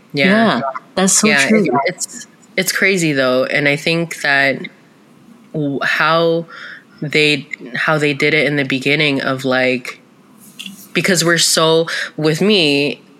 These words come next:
Speaker 1: I felt like they were only telling me to lose weight because of how I looked. And I made it mean that, "Okay, so you don't love me for who I am right now."
Speaker 2: Mm-hmm.
Speaker 1: And so it was like I was trying to gain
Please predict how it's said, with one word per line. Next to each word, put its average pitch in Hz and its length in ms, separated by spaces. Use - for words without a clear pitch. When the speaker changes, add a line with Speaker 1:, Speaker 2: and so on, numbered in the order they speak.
Speaker 1:
I 156 180
felt 151 280
like 139 340
they 147 120
were 143 180
only 147 260
telling 143 320
me 139 80
to 135 80
lose 131 320
weight 131 240
because 135 420
of 127 120
how 127 200
I 120 120
looked. 113 360
And 139 140
I 135 100
made 139 360
it 151 260
mean 143 680
that, 131 480
"Okay, 156 240
so 143 200
you 143 160
don't 131 200
love 131 140
me 139 140
for 135 180
who 135 140
I 127 120
am 123 220
right 131 160
now." 117 400
Speaker 2:
Mm-hmm. 160 220
Speaker 1:
And 147 440
so 156 220
it 151 160
was 151 220
like 143 240
I 139 80
was 139 160
trying 143 460
to - 120
gain 139 600